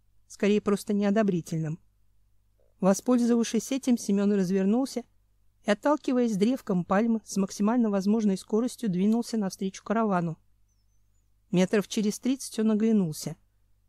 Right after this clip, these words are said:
Рыжий шел за ним. Всадники, вероятно, заметили это движение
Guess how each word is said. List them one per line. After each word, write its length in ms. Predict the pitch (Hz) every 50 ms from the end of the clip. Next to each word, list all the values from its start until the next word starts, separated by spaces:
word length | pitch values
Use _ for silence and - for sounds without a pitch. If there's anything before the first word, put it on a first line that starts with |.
| _ _
Рыжий 340 | - 254 311 330 262 269 254
шел 240 | - - 226 220 226
за 200 | 202 214 220 214
ним. 260 | 208 151 139 143 - _ _ _ _ _ _ _ _ _ _ _ _ _ _ _
Всадники, 480 | _ - - 196 180 185 180 175 - 196
вероятно, 480 | 185 190 185 185 190 185 - - 185 170
заметили 560 | 185 196 208 240 269 262 - - 180 160 151
это 120 | - 175
движение 540 | 151 156 165 170 170 170 165 160 165 165